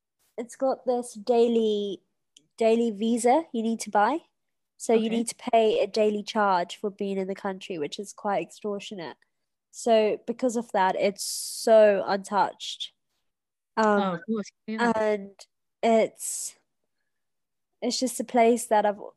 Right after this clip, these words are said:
Speaker 1: something about it is just, like, it blows my mind every time I read about it, and I've got that,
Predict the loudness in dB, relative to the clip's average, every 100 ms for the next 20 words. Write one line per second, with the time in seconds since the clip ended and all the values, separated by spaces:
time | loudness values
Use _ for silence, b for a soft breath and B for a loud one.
0 | _ _ _ -6 -4 -2 -4 -2 0 2
1 | 2 0 -2 -8 -10 -12 -16 -18 -20 _
2 | _ _ _ -12 -10 -10 -12 _ _ 0
3 | 0 0 -2 0 0 0 0 -2 -4 -4
4 | -2 -2 -2 0 2 2 0 0 -2 -4
5 | -6 -8 -10 -18 _ _ _ _ _ -4
6 | -4 -2 -4 -2 -2 -4 -4